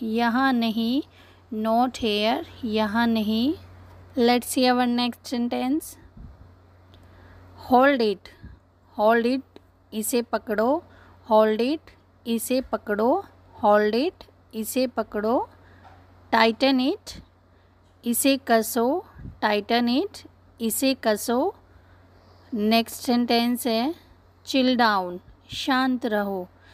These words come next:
Chill down, शांत रहो। Chill down, शांत रहो। Just now,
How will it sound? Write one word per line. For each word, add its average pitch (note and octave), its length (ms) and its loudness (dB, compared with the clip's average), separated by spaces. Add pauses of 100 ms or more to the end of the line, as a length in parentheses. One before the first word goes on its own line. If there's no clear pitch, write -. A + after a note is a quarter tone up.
(260)
Chill G#3+ 380 0
down, G#3+ 420 0 (220)
शांत A3 560 -2
रहो। G#3+ 500 2 (180)
Chill A3+ 500 -2
down, A3 420 0 (460)
शांत A3 520 -2
रहो। A3 520 2 (640)
Just C4 460 -2
now, A#3 520 2